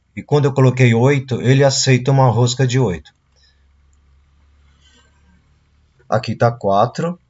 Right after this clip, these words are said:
Eu usei o comando rosca. Vou cotar aqui agora.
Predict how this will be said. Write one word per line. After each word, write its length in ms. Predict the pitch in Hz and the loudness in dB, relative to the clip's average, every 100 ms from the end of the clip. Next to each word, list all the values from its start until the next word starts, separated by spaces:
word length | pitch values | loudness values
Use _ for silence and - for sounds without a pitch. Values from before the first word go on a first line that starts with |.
| _ _ _ _ _ _ _ _ _ _ _ _ _ _ _ _ _ _ _ _ _ _ _ _ _ _ _ _ _ | _ _ _ _ _ _ _ _ _ _ _ _ _ _ _ _ _ _ _ _ _ _ _ _ _ _ _ _ _
Eu 120 | 120 | 0
usei 180 | 110 110 | 0 2
o 240 | 117 104 - _ _ _ _ | 0 0 -8 _ _ _ _
comando 400 | - 113 120 120 | -4 0 2 2
rosca. 560 | 92 107 113 - 139 131 _ _ _ _ _ _ _ _ _ _ | 0 -2 -4 -4 -10 -12 _ _ _ _ _ _ _ _ _ _
Vou 120 | 113 | -4
cotar 380 | 127 131 120 123 | 0 0 2 4
aqui 240 | 127 131 117 | 4 2 -2
agora. 420 | 110 95 78 | -2 -4 -8